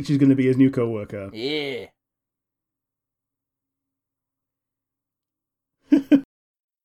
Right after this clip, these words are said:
Speaker 1: She drops out and he, <laughs> and, and he just graduates and they end up with the same damn job.
Speaker 2: <laughs>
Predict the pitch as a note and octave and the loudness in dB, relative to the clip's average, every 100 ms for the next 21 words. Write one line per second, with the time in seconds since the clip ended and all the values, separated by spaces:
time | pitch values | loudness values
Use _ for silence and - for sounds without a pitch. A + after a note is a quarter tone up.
0 | _ _ _ _ _ _ _ _ _ _ | _ _ _ _ _ _ _ _ _ _
1 | - D#3+ D3+ D#3+ D#3+ C#3+ C3+ C#3 B2+ D3+ | -2 0 2 2 2 2 4 4 4 4
2 | C#3 B3 D3 D#3 D#3+ D3 C3+ C3+ C#3+ C#3+ | 2 2 2 4 4 4 2 2 2 2
3 | C3 C3 B2+ C3 B2+ B2 B2 B2 A#2+ B2 | 2 0 0 -4 -2 -4 -6 -6 -4 -4
4 | A#2+ A#2 A#2 A2+ A2 D3+ | -4 -6 -6 -6 -6 -6